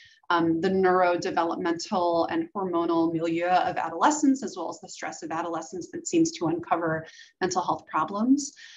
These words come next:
but that these health disparities really do persist into and through adulthood, even into older adulthood.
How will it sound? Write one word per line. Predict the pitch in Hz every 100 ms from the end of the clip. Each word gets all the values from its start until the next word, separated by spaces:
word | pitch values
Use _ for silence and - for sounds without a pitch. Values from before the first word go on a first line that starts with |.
| -
but | 220
that | 214 208
these | 208 -
health | 220 220
disparities | 220 208 185 185 175 175
really | 185 185 185
do | 202 190
persist | - 202 - 208 196 -
into | - 202 202 - 202 175
and | 175 170 170
through | - 190 175
adulthood, | 165 165 - 180 165
even | 160 175 175 165
into | 170 202
older | - 165 - 175
adulthood. | 190 - - - - - -